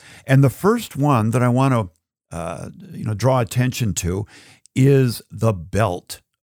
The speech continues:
of truth. It is the belt of truth. And on the, the armor of a soldier back then, and no doubt this is a Roman soldier, and Paul is in prison, so this is on his mind, and he's <laughs> got a lot of visuals going on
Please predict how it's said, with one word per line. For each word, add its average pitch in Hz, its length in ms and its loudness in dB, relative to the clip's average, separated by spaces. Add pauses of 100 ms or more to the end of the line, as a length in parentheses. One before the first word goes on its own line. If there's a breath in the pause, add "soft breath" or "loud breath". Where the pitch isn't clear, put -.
of 90 240 -4
truth. - 680 -10 (340)
It 107 160 0
is 107 220 0
the 107 120 2
belt 107 500 -2 (160 soft breath)
of 113 260 0
truth. - 380 -2
And 92 100 -2
on 123 220 2
the, 110 180 0 (320 loud breath)
the 85 140 -2
armor 160 440 2
of 123 240 -2
a 95 80 2
soldier 143 560 -2
back 131 340 -4
then, 139 260 -2
and 104 180 0
no 120 140 0
doubt 123 340 -2
this 117 220 -4
is 101 180 -4
a 107 80 2
Roman 117 640 2
soldier, 123 480 -2
and 151 160 -2
Paul 123 320 0
is 98 120 -8
in 156 320 2
prison, 101 440 0
so 104 320 0 (560 loud breath)
this 160 260 0
is 170 160 -2
on 175 200 2
his 143 200 4
mind, 143 420 2
and 90 100 0
he's 113 200 2
<laughs> - 220 -6
got 160 180 -2
a 139 60 -4
lot 117 480 -2
of 165 140 -2
visuals 107 680 0
going 104 360 2
on 110 320 2